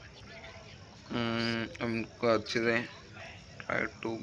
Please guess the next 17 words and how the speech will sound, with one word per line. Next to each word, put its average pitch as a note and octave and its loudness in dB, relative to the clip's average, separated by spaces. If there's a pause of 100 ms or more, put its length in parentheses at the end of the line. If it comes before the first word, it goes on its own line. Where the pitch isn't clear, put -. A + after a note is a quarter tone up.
get A#2 2 (220)
to A2+ 0 (220)
the A#2 8 (500)
Alps A2+ 4
environment A2 2
now। D3+ -2 (460)
ओके, C3+ 10 (560)
तो B2+ 6
मतलब D3+ 12
ये F#3+ 12
कुछ G3 10
तो G#3 12
दे F3 12
रहा F3 12
है D3+ 10
चाय C3+ 12
में, F3+ 8